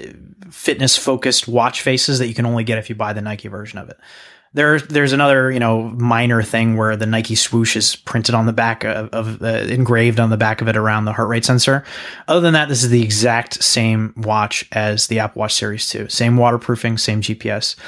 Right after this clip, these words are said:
It comes with a Nike Plus Run Club app pre-installed, but this is an app that you can also install on any Apple Watch that's on the market right now.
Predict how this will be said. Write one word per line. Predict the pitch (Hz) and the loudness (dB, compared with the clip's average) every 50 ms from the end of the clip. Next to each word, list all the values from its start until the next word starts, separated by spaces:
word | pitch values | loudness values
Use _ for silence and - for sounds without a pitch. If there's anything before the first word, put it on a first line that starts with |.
| - - - - - - _ - | -18 -18 -20 -20 -20 -20 _ -4
It | - 143 143 | -4 -4 -2
comes | - - 180 185 180 170 | 0 0 0 2 2 2
with | 185 170 175 | 2 2 2
a | 151 | 2
Nike | 143 139 135 143 139 151 139 | 2 2 2 2 2 0 -2
Plus | 139 - - 135 131 - - - | 0 0 0 0 2 2 0 -2
Run | 117 120 120 123 127 127 | 0 2 2 4 2 2
Club | - - 131 127 123 123 - | 0 2 0 2 2 0 -2
app | - 120 117 117 123 - - _ _ | -6 -4 -4 -4 -4 -6 -8 _ _
pre-installed, | - - 131 123 117 113 113 - - - 120 113 117 135 160 165 - - - - - - - | -8 -4 -2 0 0 0 0 -2 0 0 0 0 0 -2 -2 -6 -10 -20 -20 -20 -16 -10 -4
but | 139 127 | -2 0
this | 127 123 135 | 2 2 2
is | 135 139 | 2 2
an | 135 131 | 2 2
app | 131 131 127 - | 2 0 -2 -2
that | 131 120 | -4 -2
you | 120 113 | -2 -2
can | - 127 | -2 0
also | 117 123 127 - - 127 | 0 0 2 2 2 2
install | 120 107 - - 123 113 110 | 2 2 2 0 0 2 2
on | 113 113 110 - _ _ - | 2 0 -2 -4 _ _ -4
any | 123 120 123 120 117 123 - - | -2 0 2 2 2 0 0 -2
Apple | 120 113 113 - - 104 | -4 -4 -4 -6 -8 -10
Watch | 107 110 107 110 110 - - - | -8 -8 -8 -8 -8 -6 -8 -6
that's | 110 104 - 117 | -6 -6 -4 -4
on | 107 104 | -2 -2
the | 104 104 | -4 -6
market | 104 104 104 - - - | -6 -6 -8 -10 -12 -14
right | 90 - - | -14 -14 -14
now. | - - - - | -16 -18 -20 -20